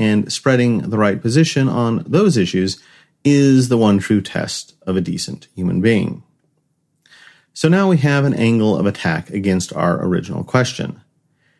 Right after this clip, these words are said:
Am I a bad person for not caring more about politics? Well, every other way of doing good, especially charity, is more important than politics. So this question is strictly superseded by,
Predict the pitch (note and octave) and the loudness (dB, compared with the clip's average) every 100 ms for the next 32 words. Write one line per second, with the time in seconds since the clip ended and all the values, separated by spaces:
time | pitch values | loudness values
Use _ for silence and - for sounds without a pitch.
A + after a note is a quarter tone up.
0 | _ _ - F#3 F#3+ F3+ F3+ E3 D3 C#3 | _ _ 0 0 2 2 4 2 2 0
1 | C3 - F3 C#3+ D#3 D#3+ C3 C3+ B2+ A#2 | 0 -2 -2 0 -2 0 0 0 -2 0
2 | A2+ A2+ G2+ F2+ F#2 G2 F2 F2 - - | 2 2 2 2 0 -2 -2 -2 -4 0
3 | F3 B2+ - - - - - _ _ _ | 0 0 -4 -10 -18 -20 -20 _ _ _
4 | _ _ _ _ - C#3 E3 E3+ E3 A#2 | _ _ _ _ 0 2 2 2 2 2
5 | C#3+ B2 G#2+ G#2+ F#2 G#2 G#2+ G#2 F2+ F2 | 2 2 2 2 0 0 2 2 0 -2
6 | - - F#2 _ - - C3 C3 B2 - | -4 -6 -10 _ -12 -2 -2 0 -2 0
7 | G3 E3+ D#3 D3+ - C#3+ C3 B2+ B2+ G2 | 0 0 0 -2 0 0 2 2 2 2
8 | A2 F2+ D#2 - - - G2 F#2 A2+ F#2 | -2 -4 -6 -8 -10 -6 -4 0 0 0
9 | - - - - _ _ _ _ _ _ | -4 -14 -20 -20 _ _ _ _ _ _
10 | - D3 D3+ - E3+ - D#3 - C#3 C3 | -2 0 0 2 0 2 0 2 2 0
11 | - - - C#3+ C3+ B2+ B2+ C3 B2 - | -4 -10 -4 -2 0 -2 -2 -4 -4 0
12 | G#3+ F3+ B2+ A2+ G#2+ A2 A#2 | 2 2 2 0 2 2 0